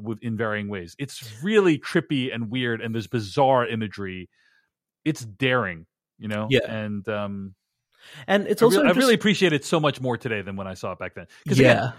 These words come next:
Speaker 1: I was really expecting, like, a Spider-Man, like, fun romp,
Speaker 2: <laughs>
Speaker 1: right? And then you go see this movie, and it's like,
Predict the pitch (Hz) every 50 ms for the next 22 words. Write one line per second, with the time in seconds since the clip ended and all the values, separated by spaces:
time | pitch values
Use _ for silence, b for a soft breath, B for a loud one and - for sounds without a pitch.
0 | - _ 160 175 190 180 139 156 147 147 220 277 269 202 185 - - 196 175 -
1 | 180 160 147 135 - 127 - - - 165 165 165 165 156 156 156 151 151 139 127
2 | 117 107 - - - 127 165 170 165 139 196 180 139 139 131 127 156 151 - 185
3 | 160 156 - - _ _ _ _ - 127 135 139 143 - 135 147 156 156 156 151
4 | 147 180 175 160 - 180 165 175 160 - 156 131 131 131 127 131 - - 127 113
5 | 95 -